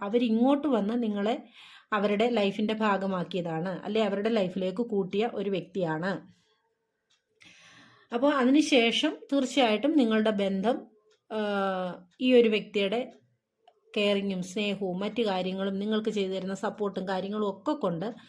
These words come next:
നിങ്ങൾ തീർച്ചയായിട്ടും ഈ ഒരു വ്യക്തിയിലേക്ക് വളരെയധികം അഡിക്റ്റഡ് ആയിപ്പോയ ആ ഒരു എനർജിയാണ് നമുക്ക് കാണാനായിട്ട് സാധിക്കുന്നത്. ആ ഒരു, നിങ്ങളുടെ ആ ഒരു ബന്ധമെന്ന് പറയുന്നത്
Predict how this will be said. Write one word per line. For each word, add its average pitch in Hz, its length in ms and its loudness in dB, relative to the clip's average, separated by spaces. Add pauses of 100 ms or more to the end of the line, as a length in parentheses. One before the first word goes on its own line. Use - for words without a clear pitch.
(380)
നിങ്ങൾ 269 260 6
തീർച്ചയായിട്ടും 226 720 2
ഈ 226 160 2
ഒരു 233 140 6
വ്യക്തിയിലേക്ക് 202 840 0
വളരെയധികം 208 840 2
അഡിക്റ്റഡ് 220 520 0
ആയിപ്പോയ 180 460 0 (680)
ആ 262 160 6
ഒരു 226 220 6
എനർജിയാണ് 190 560 0
നമുക്ക് 170 320 -4 (220)
കാണാനായിട്ട് 175 600 -2
സാധിക്കുന്നത്. 165 500 -2 (720)
ആ 262 160 4
ഒരു, 302 240 4 (220)
നിങ്ങളുടെ 254 420 4
ആ 240 140 4
ഒരു 240 200 6
ബന്ധമെന്ന് 220 540 2
പറയുന്നത് 190 560 -2